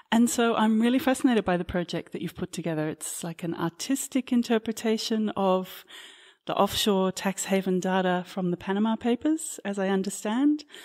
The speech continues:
but it also is developed from your previous work with algorithmic trading.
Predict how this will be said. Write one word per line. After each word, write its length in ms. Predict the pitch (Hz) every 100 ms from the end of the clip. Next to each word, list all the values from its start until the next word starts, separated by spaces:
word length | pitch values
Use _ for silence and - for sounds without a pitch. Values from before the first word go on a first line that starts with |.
| - -
but 120 | 196
it 60 |
also 500 | - 208 - 202 190 190
is 260 | 190 180
developed 460 | - 180 180 170 -
from 480 | - 190 180 175 180
your 280 | 175 170 160
previous 480 | - 196 175 -
work 360 | 175 165 165 -
with 320 | 165 160 160 _ _ _ 180
algorithmic 400 | 175 170 - 160
trading. 540 | - 196 240 269 285